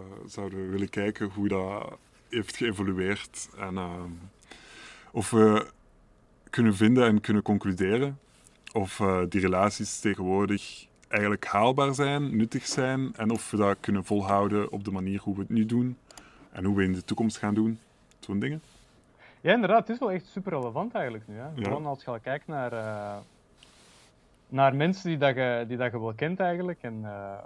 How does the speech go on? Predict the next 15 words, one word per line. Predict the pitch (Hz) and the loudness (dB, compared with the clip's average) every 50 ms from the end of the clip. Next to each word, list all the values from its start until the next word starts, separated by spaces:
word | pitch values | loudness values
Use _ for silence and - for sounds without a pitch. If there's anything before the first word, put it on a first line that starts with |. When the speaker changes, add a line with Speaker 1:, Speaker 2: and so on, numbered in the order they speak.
| - _ _ | -20 _ _
Speaker 2:
waar | - 113 113 110 | -8 -8 -8 -6
dat | 113 110 | -6 -6
je | 107 110 | -6 -6
normaal | 107 107 110 110 113 | -8 -6 -4 -4 -2
gezien | 120 120 110 117 110 | -2 -4 -6 -6 -8
mee | 107 110 | -8 -8
zou | 104 104 - | -8 -8 -8
afspreken, | 139 143 - - 180 180 185 - - 170 131 | -10 -10 -10 -8 -8 -8 -8 -8 -10 -12 -10
maar | 113 110 107 107 | -10 -10 -8 -8
waar | 107 107 107 110 110 113 110 107 | -8 -8 -8 -8 -8 -10 -12 -10
dat | 117 113 | -10 -8
nu | 113 117 117 | -6 -6 -6
niet | 117 110 107 | -6 -6 -4
mogelijk | 110 131 151 175 190 190 - | -4 -4 -4 -4 -6 -8 -8
is. | 196 190 - | -12 -14 -14